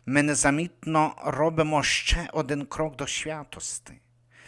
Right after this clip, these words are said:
Цей крок стане замітним пізніше, адже це також зауважують інші наші ближні.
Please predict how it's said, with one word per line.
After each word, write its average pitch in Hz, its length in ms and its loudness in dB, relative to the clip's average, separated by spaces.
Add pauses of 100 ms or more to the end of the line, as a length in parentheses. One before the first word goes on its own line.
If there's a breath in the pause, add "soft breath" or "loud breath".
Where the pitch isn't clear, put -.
(260 loud breath)
Цей 135 240 6
крок 120 320 2
стане 131 520 2
замітним 131 760 -2
пізніше, 135 880 -4 (540 loud breath)
адже 139 400 2
це 131 240 2
також 156 580 0
зауважують 147 1000 2
інші 170 520 -4
наші 127 400 -4
ближні. 131 680 -10